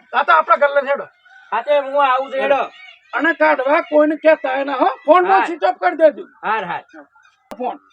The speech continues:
Speaker 2: હાર, હાર. અને ગલ્લો બંધ ના કરી દેતા, હું આવું
Speaker 1: હા,
Speaker 2: છું.
Speaker 1: ચાલુ હોય. પેલો બાજરી કાઢવા લઈ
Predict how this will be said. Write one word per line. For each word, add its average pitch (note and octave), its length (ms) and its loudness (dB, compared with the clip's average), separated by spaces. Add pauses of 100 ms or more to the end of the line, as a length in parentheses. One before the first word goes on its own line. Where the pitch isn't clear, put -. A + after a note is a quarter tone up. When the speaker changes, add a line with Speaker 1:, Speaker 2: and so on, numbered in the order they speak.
(120)
Speaker 2:
હાર, C#4+ 280 2
હાર. C#4+ 260 4 (340)
અને E4 140 0 (120)
ગલ્લો D#4+ 240 2 (120)
બંધ E4 200 0
ના F4+ 160 -2
કરી F4 180 -2
દેતા, F4+ 320 0
હું F4+ 220 0
આવું E4+ 280 0
Speaker 1:
હા, F#4+ 140 0
Speaker 2:
છું. F#4 140 -2
Speaker 1:
ચાલુ F#4 280 2
હોય. F#4 380 -6 (380)
પેલો A#3 220 -8
બાજરી D4 360 -8
કાઢવા D4 300 -4
લઈ C#4+ 120 -12